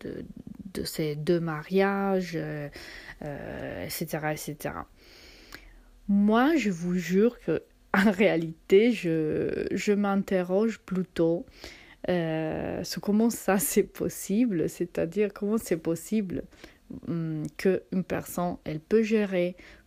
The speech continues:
plusieurs histoires en même temps ou plusieurs histoires dans sa vie, aussi au niveau émotionnel. Et moi, je n'arrive pas trop à, vraiment à gérer,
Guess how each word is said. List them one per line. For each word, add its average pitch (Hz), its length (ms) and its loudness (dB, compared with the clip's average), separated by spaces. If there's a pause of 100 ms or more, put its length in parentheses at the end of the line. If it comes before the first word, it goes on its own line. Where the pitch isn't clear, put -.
plusieurs 196 460 2
histoires 175 500 -2
en 165 80 -2
même 170 220 -2
temps 180 420 -2
ou 147 280 -2
plusieurs 190 440 0
histoires 180 420 -2
dans 165 200 -6
sa 165 200 -6
vie, 170 540 -4
aussi - 360 2
au 370 40 8
niveau 196 340 2
émotionnel. 180 720 -2 (840)
Et 190 120 4
moi, 175 320 2
je 185 140 -4
n'arrive 165 320 -8 (200)
pas 214 160 2
trop 180 580 2
à, 156 1120 -6
vraiment 185 480 -4
à 185 140 0
gérer, 180 640 0